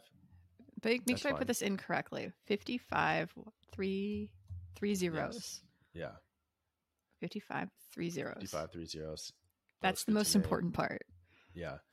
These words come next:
Speaker 2: And if it does sell, then I'll just keep the print. I'm not sending it <laughs>
Speaker 1: Yeah.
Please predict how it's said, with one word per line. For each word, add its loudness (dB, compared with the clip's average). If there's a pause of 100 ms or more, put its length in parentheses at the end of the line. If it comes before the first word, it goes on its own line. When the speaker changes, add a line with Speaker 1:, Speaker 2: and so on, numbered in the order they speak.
(600)
Speaker 2:
And 2
if 4
it 4
does 2
sell, 4
then -4 (640)
I'll -4
just -4
keep -8
the -12
print. -8
I'm -8
not -6
sending -6
it -10 (200)
<laughs> 2 (200)
Speaker 1:
Yeah. -2